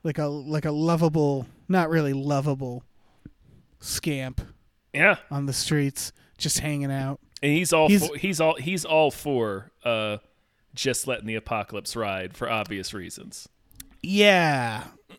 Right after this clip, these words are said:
Speaker 1: Uh,
Speaker 2: <clears throat> He
Speaker 1: so
Speaker 2: has
Speaker 1: they
Speaker 2: no interest in stopping it. <laughs>
Speaker 1: So at the end, um,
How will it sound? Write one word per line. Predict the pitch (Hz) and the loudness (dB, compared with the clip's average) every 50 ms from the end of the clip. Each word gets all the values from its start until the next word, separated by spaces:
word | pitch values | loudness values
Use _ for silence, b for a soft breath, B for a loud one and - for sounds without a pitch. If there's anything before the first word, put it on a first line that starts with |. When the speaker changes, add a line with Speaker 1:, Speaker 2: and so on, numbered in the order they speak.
| _ | _
Speaker 1:
Uh, | - 165 175 175 175 175 170 160 151 151 131 | 2 4 8 8 8 8 8 6 4 0 -2
Speaker 2:
<clears throat> | 117 104 b b b b b b b b | -6 -10 b b b b b b b b
He | - 180 190 | -2 2 6
Speaker 1:
so | - 214 233 226 | 10 12 12 12
Speaker 2:
has | 220 208 - | 12 10 8
Speaker 1:
they | - 226 220 214 | 6 6 8 8
Speaker 2:
no | 196 208 196 165 | 8 6 6 6
interest | 151 143 - - 143 131 - - 135 | 4 2 0 0 -2 -2 -2 -4 -6
in | 120 110 | -6 -6
stopping | - - 127 110 95 - - - 185 | -6 -4 -4 -4 -4 -6 -2 0 0
it. | 165 160 151 - - - - - - _ | 2 0 0 -4 -8 -12 -14 -14 -14 _
<laughs> | _ _ B B B B B B B B B B B B B B - - | _ _ B B B B B B B B B B B B B B -8 -6
Speaker 1:
So | - - 233 226 226 202 | 4 6 8 8 8 8
at | 220 254 254 269 | 6 6 6 4
the | 277 254 233 220 | 4 2 4 6
end, | 214 214 208 202 196 175 165 - - | 6 6 6 4 2 2 0 -2 0
um, | 156 165 160 160 156 156 151 143 143 139 135 131 135 143 | 2 2 4 4 4 2 0 0 -2 -2 -2 -4 -6 -8